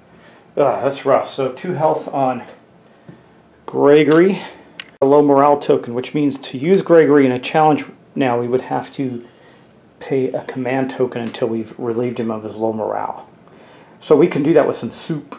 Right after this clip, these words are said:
<laughs> for example, but we don't have the resources for the soup yet. So we, we failed, um, and we, we helped them.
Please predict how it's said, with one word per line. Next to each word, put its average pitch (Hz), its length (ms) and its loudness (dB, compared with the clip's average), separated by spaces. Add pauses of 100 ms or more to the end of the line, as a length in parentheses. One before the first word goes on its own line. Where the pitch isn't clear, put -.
(120)
<laughs> 277 300 2
for 240 160 4
example, 208 480 4
but - 220 -2 (260)
we 185 80 0
don't 185 100 6
have 151 80 2
the 147 60 0
resources 135 480 -2
for 135 100 -4
the 131 60 -2
soup 135 240 -4
yet. 143 180 -6
So - 120 -4
we, 156 220 0 (360)
we 175 120 6
failed, 160 680 6
um, 135 320 4
and 143 160 6
we, 131 300 2
we 147 140 2
helped 220 260 2
them. 143 300 2